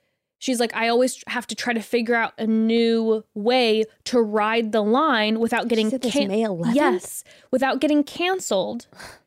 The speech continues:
Speaker 1: to say stuff that's gonna work people up and will get me on, like, the explore page and let, make me go
Speaker 2: Right.
Speaker 1: viral. That won't get me canceled, but that'll explode my TikTok.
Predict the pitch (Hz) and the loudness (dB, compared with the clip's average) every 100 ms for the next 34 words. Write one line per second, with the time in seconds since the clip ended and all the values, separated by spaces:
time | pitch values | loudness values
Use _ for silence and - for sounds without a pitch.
0 | _ - 262 277 277 285 - 233 233 233 | _ -2 0 2 2 0 0 -2 0 -4
1 | - 226 214 208 226 - 262 233 226 247 | -2 0 0 2 0 -2 -2 0 0 2
2 | 233 220 _ - 220 220 226 214 220 208 | 2 0 _ -4 0 0 0 0 0 0
3 | 208 196 214 202 - 254 254 254 214 202 | 0 -2 -4 -4 -6 0 2 0 -2 -2
4 | 202 208 208 208 220 208 226 220 202 185 | -2 -4 -4 -4 0 0 0 2 2 2
5 | 233 269 226 208 214 - _ _ - 208 | 0 2 2 2 -2 -8 _ _ -4 0
6 | 226 269 277 262 240 294 277 269 226 190 | 2 2 2 -2 -2 0 0 0 -2 -4
7 | 196 202 _ _ _ _ _ 214 226 226 | -4 -8 _ _ _ _ _ -2 0 2
8 | 208 202 190 226 - - 226 214 196 196 | 2 0 -2 -6 -10 -4 0 2 2 -4
9 | _ _ - 202 185 190 208 190 147 - | _ _ -6 -2 -2 -4 -10 -8 -12 -12